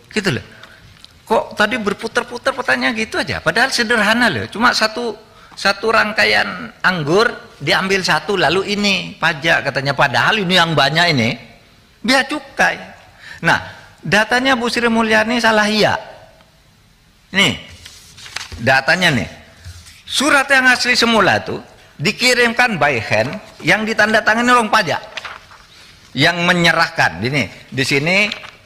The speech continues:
kasus mengenai tadi yang sat-, seratus delapan triliun. Nanti, nanti saya tinggal ini.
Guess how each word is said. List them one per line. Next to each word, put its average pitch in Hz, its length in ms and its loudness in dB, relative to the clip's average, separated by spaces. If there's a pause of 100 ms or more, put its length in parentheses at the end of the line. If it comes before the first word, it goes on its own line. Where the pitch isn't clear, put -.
(380)
kasus - 880 0 (400)
mengenai 160 800 2 (320)
tadi 120 400 0
yang 123 160 0
sat-, 123 320 0
seratus 131 320 2
delapan 123 400 2 (240)
triliun. 120 320 0
Nanti, 208 240 0 (160)
nanti 208 240 0
saya - 160 2
tinggal 110 320 0
ini. 87 240 -6